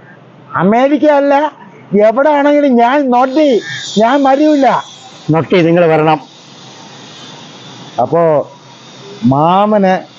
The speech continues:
Speaker 1: കാണിക്കാൻ പറ്റൂല, ഇങ്ങനെയാണ്. അപ്പൊ നിങ്ങൾ വന്ന് ഒരു കാര്യം ചെയ്യ്,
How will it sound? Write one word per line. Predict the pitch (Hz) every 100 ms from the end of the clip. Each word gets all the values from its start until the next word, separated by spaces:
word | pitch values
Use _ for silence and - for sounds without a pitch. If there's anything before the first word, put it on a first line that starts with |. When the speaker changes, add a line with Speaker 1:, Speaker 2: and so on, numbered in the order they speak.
| - - -
Speaker 1:
കാണിക്കാൻ | 143 160 180 147 170
പറ്റൂല, | 147 120 139 120 135 143 _ _ - -
ഇങ്ങനെയാണ്. | 147 156 131 117 120 - _ - -
അപ്പൊ | 185 202
നിങ്ങൾ | 180 208 240
വന്ന് | 220 196 202 208 - - -
ഒരു | 240 240
കാര്യം | 226 240 226
ചെയ്യ്, | 196